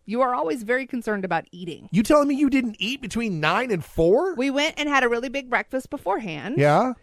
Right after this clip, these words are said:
Speaker 1: And then we had some leftovers from our dinner the night before. So we just kinda ate on those throughout the day.
Speaker 2: What do you mean, what do you mean you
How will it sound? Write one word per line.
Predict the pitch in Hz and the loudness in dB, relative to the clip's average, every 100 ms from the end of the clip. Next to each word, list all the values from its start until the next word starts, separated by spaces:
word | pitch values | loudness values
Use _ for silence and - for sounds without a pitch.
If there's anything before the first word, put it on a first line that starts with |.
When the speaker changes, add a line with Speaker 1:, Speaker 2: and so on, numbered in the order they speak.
| _ _ - | _ _ -4
Speaker 1:
And | 226 | 0
then | 233 233 | 0 0
we | 247 | 2
had | 233 226 | 0 0
some | 233 | -2
leftovers | 240 269 247 233 - | -2 -2 -2 -2 -4
from | 240 | -6
our | 220 | -6
dinner | 208 214 | -6 -4
the | 214 | -4
night | 196 185 | -6 -8
before. | 196 - 170 180 170 277 - _ _ _ _ | -10 -8 -4 -2 -2 -4 -12 _ _ _ _
So | - | -4
we | 214 226 | -4 -2
just | 240 | -6
kinda | - 220 190 - | -4 -6 -6 -8
ate | 214 - | -10 -8
on | 208 202 | -10 -6
those | 214 269 | -8 -8
throughout | - 196 180 180 - _ | -10 -6 -2 -2 -4 _
the | - 170 | -10 -8
day. | 165 147 135 233 359 | -8 -8 -8 -10 -8
Speaker 2:
What | |
do | 349 | -10
you | |
mean, | 330 | -10
what | - - | -14 -8
do | |
you | 262 | -6
mean | |
you | 202 | -6